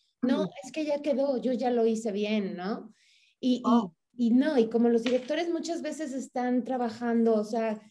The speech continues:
Speaker 1: quince minutos un llamado con un actor, y a los quince minutos entra el que sigue, y a los veinte minutos tal, y luego tienes una hora con otro, y luego cuarenta y cinco minutos con otro.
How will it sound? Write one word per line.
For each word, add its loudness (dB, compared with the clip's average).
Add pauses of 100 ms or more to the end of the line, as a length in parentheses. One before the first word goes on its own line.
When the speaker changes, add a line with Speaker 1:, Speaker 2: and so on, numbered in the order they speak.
(280)
Speaker 1:
quince -4
minutos -2
un 2
llamado 2
con 0
un 2
actor, -2
y 0
a 0
los -2
quince -4
minutos -4
entra -2
el -8
que -4
sigue, -4
y -2
a 0
los -2
veinte 0
minutos -4
tal, 0
y 2
luego 0
tienes -4
una -2
hora -4
con 0
otro, -4
y -6
luego -4
cuarenta -6
y -8
cinco -4
minutos -4
con -14
otro. -14